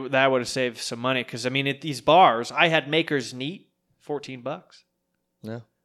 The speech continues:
Speaker 1: A regular drink, they only had a handful of drinks. That's why I just got that, fifteen dollars. It's like, you just get a room, bring a handle on it, done deal.
Speaker 2: I would need to be hammered if I stayed there. That way, if I saw a ghost, I would just talk to it,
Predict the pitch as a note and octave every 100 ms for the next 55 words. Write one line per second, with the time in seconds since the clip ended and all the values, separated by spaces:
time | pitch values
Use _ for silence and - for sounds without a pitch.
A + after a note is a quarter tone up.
0 | - C3+ D#3+ G#3+ A3+ D3+ C3+ C3 A#2+ E3+
1 | D#3+ C#3 A#2+ B2+ B2 A#2 A2+ B2 A2+ A#2
2 | B2 A#2 A2 - A2 A#2+ A#2 A#2 _ _
3 | - C#3+ - A#2+ B2+ B2+ - - _ _
4 | _ _ _ _ _ - - - D3 C3
5 | - B2+ A2+ C3 D3 F#3 F#3 _ _ _
6 | _ _ - B2 A#2+ B2 C#3 D#3 D#3+ E3+
7 | G3 G3+ _ _ _ _ _ _ _ _
8 | C#3 A#2 A#2+ A#2+ - - _ - G2+ G2+
9 | G2 F#2 F#2 F2+ F#2+ F#2+ F2+ F#2+ - G#2
10 | G2+ G#2 G2+ _ _ _ - F2+ G2 F#2+
11 | G2 - G2+ G2 F2+ G2+ F#2+ - F#2 F2+
12 | F#2+ - _ _ _ - F#2 F2+ - G2+
13 | F#2+